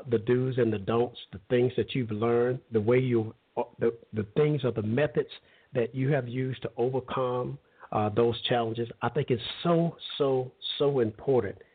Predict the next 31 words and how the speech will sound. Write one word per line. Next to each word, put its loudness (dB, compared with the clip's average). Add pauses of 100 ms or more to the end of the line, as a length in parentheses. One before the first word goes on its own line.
(320)
And 2
sometimes 0
I 0
just -2
wonder 2
why -2 (560)
we 2
as 0 (140)
people, -4 (440)
be 4
it 0
black, 0 (140)
white, -2 (220)
blue, 2
or 0
green, 2 (140)
be 4
it 0
man, 0 (160)
uh, -2
or 0
woman, 0 (520)
why 0
is 0
it 2 (140)
so 0
difficult -2
sometimes -2 (380)
to 0
pass 2 (260)
down -2